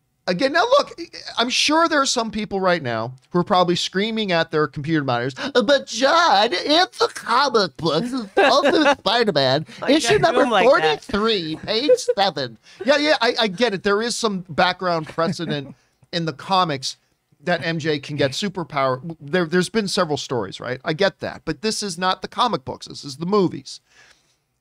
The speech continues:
Speaker 1: And the very fa-, well, first of all, let's say this. I'm very glad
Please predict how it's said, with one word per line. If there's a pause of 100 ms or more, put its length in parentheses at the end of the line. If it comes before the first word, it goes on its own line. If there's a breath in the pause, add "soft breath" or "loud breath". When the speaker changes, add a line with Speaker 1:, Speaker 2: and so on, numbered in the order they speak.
Speaker 1:
And (340)
the
very
fa-,
well,
first
of
all,
let's
say
this. (320)
I'm
very
glad